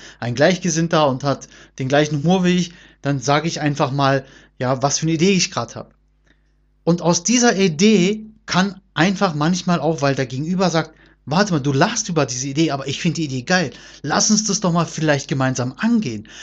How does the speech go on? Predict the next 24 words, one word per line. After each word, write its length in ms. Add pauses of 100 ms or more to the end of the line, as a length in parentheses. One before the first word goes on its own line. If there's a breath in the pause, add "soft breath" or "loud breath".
(120)
Lass 240
uns 120
doch 160
mal 160
diese 300
Idee 340
vielleicht 460
umsetzen 640
in 160
die 120
Tat 380
oder 140
probieren's 500
erstmal.“ 480 (840 soft breath)
Es 180
kann 180
aus 160
solchen 300
Situationen 580
wirklich 340
unglaubliche 840
Möglichkeiten 640
entstehen. 420 (360 loud breath)
So, 420